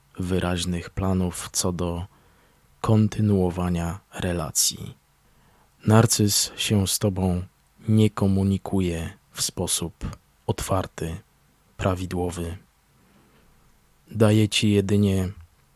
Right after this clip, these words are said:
odrobinę tego, co można nazywać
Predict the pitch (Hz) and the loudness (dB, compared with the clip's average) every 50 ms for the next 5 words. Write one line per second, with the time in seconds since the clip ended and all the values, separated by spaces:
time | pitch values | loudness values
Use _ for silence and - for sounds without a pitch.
0 | _ _ _ _ _ _ - 113 107 120 113 113 104 104 113 117 117 107 101 98 | _ _ _ _ _ _ 0 0 2 4 2 4 4 4 4 4 4 4 4 2
1 | 87 _ _ - 120 113 107 104 95 90 87 80 87 - _ _ _ _ _ _ | 0 _ _ -2 0 0 0 0 -2 -2 -2 -4 -6 -10 _ _ _ _ _ _
2 | _ _ _ _ _ _ _ _ _ _ _ _ - - - 104 95 95 95 95 | _ _ _ _ _ _ _ _ _ _ _ _ -8 -4 -2 0 0 2 0 0
3 | 87 - 95 92 90 90 87 95 - _ _ - 104 104 98 - - 101 92 - | 0 0 0 0 0 0 -2 -4 -8 _ _ 0 0 2 2 2 0 0 0 0
4 | 90 85 87 _ - - - - - | -4 -4 -4 _ -4 -4 -4 -4 -4